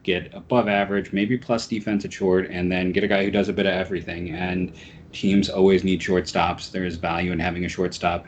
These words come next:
So there's value in a shortstop who maybe doesn't flash, but is able to do a bit of everything well.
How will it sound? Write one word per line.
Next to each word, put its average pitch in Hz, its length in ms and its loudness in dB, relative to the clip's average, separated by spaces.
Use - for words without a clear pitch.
So 143 160 0
there's 98 200 0
value 92 500 -2
in 90 100 -4
a 82 80 -4
shortstop 92 520 -4
who 92 100 -4
maybe 107 200 0
doesn't 98 300 -2
flash, 87 420 -2
but 85 120 -8
is 80 100 -4
able 82 160 -4
to 85 80 -4
do 82 260 -4
a 98 40 -2
bit 101 160 2
of 92 120 2
everything 82 520 -2
well. 85 300 -8